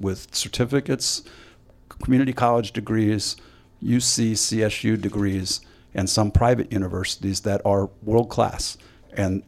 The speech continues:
if you look at the m-, measures of schools across the country that are the most effective engines of economic mobility and at the lowest price, that list is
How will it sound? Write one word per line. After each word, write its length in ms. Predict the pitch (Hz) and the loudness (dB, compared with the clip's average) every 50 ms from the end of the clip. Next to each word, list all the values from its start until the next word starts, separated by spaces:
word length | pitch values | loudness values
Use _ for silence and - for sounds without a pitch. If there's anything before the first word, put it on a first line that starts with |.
| _ _ - | _ _ -10
if 160 | - - - | -10 -4 -2
you 100 | 127 113 | 0 4
look 260 | 117 127 131 131 127 | 4 4 4 4 2
at 240 | 113 107 104 - - | -2 -2 -2 -4 -4
the 260 | 98 98 98 95 - - _ _ - _ _ - - | -2 -2 -2 -2 -4 -10 _ _ -20 _ _ -8 -6
m-, 120 | 101 104 - - - | -6 -6 -6 -6 -2
measures 560 | 110 104 117 123 123 104 120 110 104 98 - | 2 4 4 4 4 2 2 0 0 0 -2
of 340 | - - 95 98 95 92 90 - - - - - - | 0 0 2 2 2 -2 -4 -10 -14 -20 -20 -20 -12
schools 500 | - - - - 123 123 120 120 110 101 | -8 -8 -4 0 2 2 4 2 2 0
across 380 | 101 - - 110 107 101 - - | -4 2 4 6 6 6 4 0
the 80 | - | -4
country 500 | - - - 110 104 - - - 95 95 | -4 0 0 0 0 0 -4 -4 -2 -2
that 260 | 90 87 95 95 95 - | -2 0 -2 -2 0 0
are 280 | 92 95 92 90 - - - - _ _ | 0 0 0 0 -4 -10 -16 -20 _ _
the 220 | 110 104 101 98 - - _ - | -4 -2 -2 -2 -4 -8 _ -6
most 580 | - 113 104 104 110 117 131 147 - - - - - | -2 0 2 4 4 4 2 2 -2 -4 -8 -6 -4
effective 600 | 107 - - - 113 104 - - - 113 95 90 - - | -4 -4 -2 0 -2 -2 -2 -2 -4 -4 -4 -4 -2 0
engines 440 | 104 110 110 104 104 110 104 92 101 | 2 2 2 2 0 -4 -4 -2 -4
of 140 | 95 - | -4 -2
economic 540 | - 104 - 113 104 104 104 104 104 98 - | -4 -4 -2 -2 -2 0 0 0 0 -2 -2
mobility 640 | 101 98 92 90 104 101 101 113 113 110 113 117 - - - - - - - _ - | -2 -4 -2 0 0 2 4 4 4 2 0 -2 -4 -8 -16 -20 -20 -20 -20 _ -2
and 180 | - 101 101 | 0 0 0
at 100 | 101 101 | 0 0
the 80 | - 98 | -2 -2
lowest 400 | 95 98 104 107 107 - - - | 2 2 2 2 2 0 0 2
price, 440 | - - 117 127 123 - - - - - - - _ _ _ - - | 2 4 4 2 0 -2 -6 -8 -12 -16 -20 -20 _ _ _ -20 -6
that 200 | - 110 113 - | -2 0 0 0
list 380 | 131 127 120 123 120 - - - | 0 0 2 2 2 0 -2 -2
is 280 | - 92 90 - - | -4 -4 -4 -6 -10